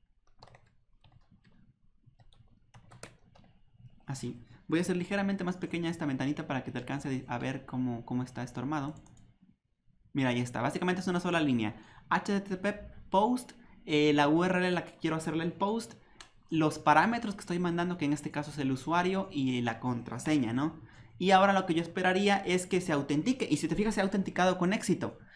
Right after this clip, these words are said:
¿Por qué sé que se int-, autenticó con éxito? Primero vamos a analizar esto. Aquí viene la disección de la respuesta. Esto es lo que me, realmente me responde el servidor. Hay algo bien interesante. Mira, para empezar me responde qué protocolo estoy utilizando para la comunicación.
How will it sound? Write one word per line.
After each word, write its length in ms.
¿Por 160
qué 100
sé 140
que 80
se 80
int-, 240
autenticó 400
con 100
éxito? 320
Primero 220
vamos 180
a 40
analizar 360
esto. 460
Aquí 200
viene 220
la 160
disección 560
de 80
la 100
respuesta. 720
Esto 220
es 40
lo 100
que 60
me, 160
realmente 380
me 100
responde 400
el 80
servidor. 540
Hay 160
algo 200
bien 180
interesante. 600
Mira, 320
para 120
empezar 380
me 100
responde 500
qué 120
protocolo 580
estoy 200
utilizando 520
para 140
la 160
comunicación. 840